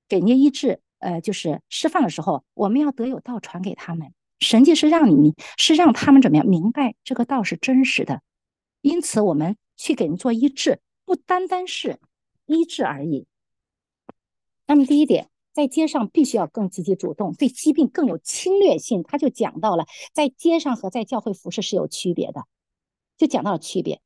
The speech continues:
因为在大街上是完全不同，你面对的都是不是重生的人，不是重生人，所以你必须什么呀？在街上你必须要积极主动，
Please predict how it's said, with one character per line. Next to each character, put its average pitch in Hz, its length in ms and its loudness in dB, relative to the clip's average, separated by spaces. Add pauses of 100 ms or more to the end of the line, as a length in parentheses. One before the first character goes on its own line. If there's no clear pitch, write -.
因 339 140 2
为 403 60 -4
在 392 120 -2
大 330 220 -4
街 302 160 2
上 294 180 -2
是 208 80 -2
完 185 160 -4
全 254 160 -2
不 233 140 -4
同， 233 160 -2
你 185 80 0
面 254 240 2
对 233 80 0
的 180 80 -4
都 233 80 -8
是 - 100 -8
不 - 140 -12
是 247 120 -6
重 180 240 -10
生 196 160 -8
的 180 80 -6
人， - 180 -10 (500)
不 302 80 -2
是 294 140 -2
重 180 200 -10
生 175 180 -6
人， 143 120 -6 (220)
所 427 180 2
以 349 100 4
你 196 180 2
必 466 240 -2
须 - 180 -6
什 151 140 -8
么 143 60 -10
呀？ 160 120 -12
在 262 140 -6
街 196 140 -8
上 226 140 -2
你 233 80 2
必 440 200 -2
须 - 180 -4
要 208 80 0
积 - 240 -6
极 233 160 -4
主 175 200 -12
动， - 240 -8